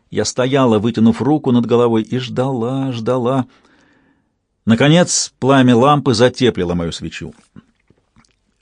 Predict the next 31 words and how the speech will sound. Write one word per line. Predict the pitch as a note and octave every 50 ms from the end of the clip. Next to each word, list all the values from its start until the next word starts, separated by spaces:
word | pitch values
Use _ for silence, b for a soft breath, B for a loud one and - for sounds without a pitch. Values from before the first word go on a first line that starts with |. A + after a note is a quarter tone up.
| _ _ _
«Они | - A#2 A#2 B2 C3 C#3+
найдут | D3 D3+ E3 F3+ G3 F#3 D#3+ E3 F3 B2 -
тебя, | - - B2+ G2+ F#2+ F2 E2+
они | F#2 G#2 B2+ D#3+
уже | D#3+ D#3 B2+ E3 E3 E3+
идут | D#3+ D3 B2+ F#2+
за | D#2 F#2 -
тобой. | - A#2+ A#2 G#2+ E2 - - _ _ _ _ _ _
Ты | - C3+ D3
умрёшь | D#3 D#3+ D3+ C#3+ D3+ F3 F#3+ G3 -
смертью | - - - C#3 E3 F3 D#3 - - D#3
предателя. | - - - D#3+ D#3+ B2 C#3+ C#3 A#2+ - - F2 C#2+ C2 - _ _ _ _ _ _
Я | - F#2 F#2+ C#3 D3
выжег | C3+ E3+ F3+ C3 C#3+ C#3 -
этот | D3 C#3 C3+ B2+ -
приказ | - - C3+ C3+ - A#2+ - -
в | A2 B2
их | A2 F#2
головах», | F#2+ A#2+ C3 C#3+ F3 F#3 E3+ - - b b b b b b b b b b
И | C3+ C3
в | B2
голове | A2 C3+ D3 D3+ D#3+ D3
Колтри | D3+ E3+ D#3 C#3 - C#3 C#3+
тоже. | C#3+ D3+ B2 F2 D2 C#2 - _ _ _ -
Они | G2+ G#2+ A#2 C#3 F3 E3+
не | D#3
успокоятся, | E3 F3 D#3+ - - E3+ D#3+ - - F3+ G3 F#3+ F#3+ F#3+ D#3+
пока | C#3 D#3 D3+ C#3+ D#3
не | D#3 D3+
найдут | D3+ D3 D3 C#3+ E3+ E3 -
тебя. | - G#2+ F2+ F2+ -